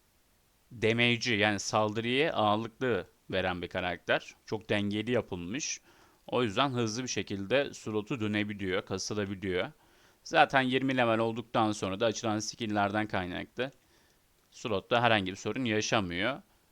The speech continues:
Şurada dokuz level olalım. Hemen açtım. Evet, dört X verdi. Çok güzel.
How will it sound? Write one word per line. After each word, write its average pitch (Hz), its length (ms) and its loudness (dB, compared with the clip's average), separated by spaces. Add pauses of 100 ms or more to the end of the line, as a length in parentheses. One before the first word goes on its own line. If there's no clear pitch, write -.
(340)
Şurada 104 420 -4
dokuz 113 360 -2
level 92 340 0
olalım. 117 680 0 (840)
Hemen 92 200 -6
açtım. 101 580 -8 (3750)
Evet, 95 200 -4
dört 101 260 0
X - 240 -10
verdi. 80 280 -8
Çok - 240 -12
güzel. 80 280 -10